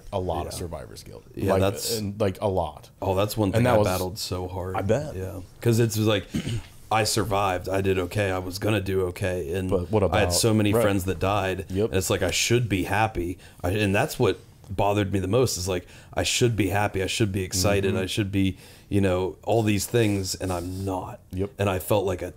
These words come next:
Speaker 2: terrible person
Speaker 1: <clears throat> Mm-hmm.
Speaker 2: because I'm alive and I had friends who weren't.
Speaker 1: Yep.
Speaker 2: And I felt like I was disrespecting them, dishonoring them by just not being happy,
Speaker 1: I,
Speaker 2: <laughs> you know?
Speaker 1: and you know what? Uh, that, I had a moment like that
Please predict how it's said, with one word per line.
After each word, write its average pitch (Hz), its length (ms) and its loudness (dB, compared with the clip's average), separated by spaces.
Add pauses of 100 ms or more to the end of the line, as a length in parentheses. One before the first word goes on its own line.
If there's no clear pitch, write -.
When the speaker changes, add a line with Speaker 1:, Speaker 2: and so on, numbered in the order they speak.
Speaker 2:
terrible 101 500 2
person 95 600 0
Speaker 1:
<clears throat> - 60 -20 (140)
Mm-hmm. 85 120 0
Speaker 2:
because 95 500 2 (100)
I'm 101 220 0
alive 95 640 -2
and 95 100 -4
I 92 120 -2
had 95 160 -4
friends 98 340 -2
who 95 100 -6
weren't. 92 360 -4 (140)
Speaker 1:
Yep. 104 180 -2 (160)
Speaker 2:
And 90 280 0
I 95 140 -4
felt 95 220 2
like 92 160 -2
I 92 40 -2
was 90 140 -6
disrespecting 98 760 -2
them, 92 200 -2
dishonoring 95 600 -4
them 95 300 -4 (340)
by 92 200 0
just 95 200 -2
not 95 280 2
being 92 180 2
happy, 113 560 2
Speaker 1:
I, 135 160 2
Speaker 2:
<laughs> - 20 -2
you 113 80 2
know? 156 80 6
Speaker 1:
and 151 120 6
you 156 100 4
know 151 120 6
what? 139 140 4
Uh, 127 120 4
that, 135 360 2
I 143 120 0
had 143 260 2
a 120 60 2
moment 117 340 2
like 104 240 2
that 92 460 0